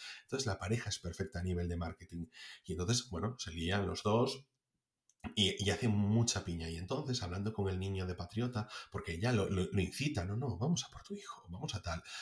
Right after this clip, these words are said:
vamos a hacer las cosas de otra forma". Ella lo lleva por donde ella quiere.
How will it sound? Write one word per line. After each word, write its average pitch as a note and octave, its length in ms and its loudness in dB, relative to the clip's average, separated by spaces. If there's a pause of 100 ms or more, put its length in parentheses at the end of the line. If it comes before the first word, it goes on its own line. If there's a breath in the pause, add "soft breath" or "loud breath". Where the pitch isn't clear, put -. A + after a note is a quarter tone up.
(120 loud breath)
vamos C#3 260 2
a - 20 -2
hacer - 160 -4
las F2 120 -2
cosas - 280 -2
de F2+ 60 0
otra E2+ 140 -2
forma". E2 360 0
Ella B2 220 4
lo G#2+ 100 6
lleva G#2+ 260 4
por F2+ 140 0
donde F2 420 2
ella E2+ 180 0
quiere. E2 380 -4